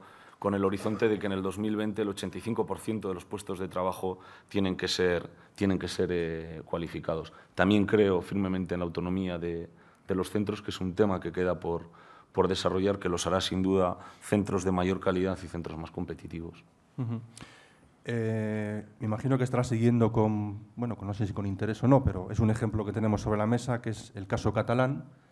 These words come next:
Speaker 2: el gobierno catalán, que ha tenido que tem-, tomar una serie de medidas, de restricciones, de control del gasto. ¿Usted se ve ese, en esa situación el veintitrés de mayo? Es decir,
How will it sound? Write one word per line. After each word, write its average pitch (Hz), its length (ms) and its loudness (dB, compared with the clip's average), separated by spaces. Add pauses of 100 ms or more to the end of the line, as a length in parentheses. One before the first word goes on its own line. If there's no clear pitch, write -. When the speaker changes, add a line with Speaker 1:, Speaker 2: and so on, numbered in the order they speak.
(160)
Speaker 2:
el 101 80 -8
gobierno 101 320 2
catalán, 123 440 4
que 117 80 -6
ha - 40 -8
tenido 98 220 -6
que 104 80 -6
tem-, 101 200 -4
tomar 110 260 2
una 104 100 0
serie 101 260 -2
de 101 100 0
medidas, 127 640 2
de 104 120 -8
restricciones, 117 800 -4 (440)
de 101 80 -4
control 104 280 6
del 107 140 4
gasto. 113 400 2 (380)
¿Usted 107 240 6
se 135 100 4
ve 143 120 10
ese, 135 260 4
en 123 80 8
esa 120 160 6
situación 117 420 8
el 110 80 6
veintitrés 104 640 2 (460)
de 101 160 -2
mayo? 127 300 4
Es 123 60 -2
decir, 110 260 2